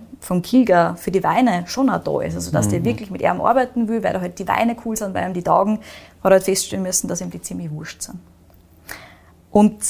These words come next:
Speaker 1: aus dieser gewünschten Entlastung ist für den Uwe viel mehr eigentlich eine Doppelbelastung geworden.
Speaker 2: Mhm.
Speaker 1: Dementsprechend, und auch in finanzieller Hinsicht, muss
Speaker 2: Naja,
Speaker 1: man dazu sagen.
Speaker 2: sicher.
Speaker 1: Also gerade diese finanzielle Komponente,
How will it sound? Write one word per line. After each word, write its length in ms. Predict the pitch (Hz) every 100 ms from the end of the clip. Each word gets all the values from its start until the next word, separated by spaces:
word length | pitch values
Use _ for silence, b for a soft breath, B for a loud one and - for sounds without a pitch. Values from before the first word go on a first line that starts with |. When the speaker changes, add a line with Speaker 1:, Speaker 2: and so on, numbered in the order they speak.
| - _ - -
Speaker 1:
aus 160 | 180 185
dieser 180 | 196 202
gewünschten 520 | 190 196 262 - 208
Entlastung 720 | 190 - 214 - 226 220 208
ist 200 | 196 -
für 80 | 196
den 80 |
Uwe 360 | 202 202 196 190 -
viel 180 | - 196
mehr 260 | 185 185
eigentlich 240 | 180 175 180
eine 80 | 175
Doppelbelastung 680 | 175 185 170 165 - -
geworden. 220 | - - 180 -
Speaker 2:
Mhm. 320 | 107 110 113 - - - -
Speaker 1:
Dementsprechend, 440 | 190 196 - 285 226
und 120 | 214
auch 80 | 185
in 100 | 190
finanzieller 400 | 190 175 165 185
Hinsicht, 300 | 175 180 -
muss 100 | 101
Speaker 2:
Naja, 100 | -
Speaker 1:
man 80 | 180
dazu 140 | - 180
sagen. 20 |
Speaker 2:
sicher. 120 | -
Speaker 1:
Also 200 | 175 -
gerade 240 | - 185 214
diese 180 | 196
finanzielle 420 | 185 190 180 185 190
Komponente, 680 | 185 185 180 175 180 175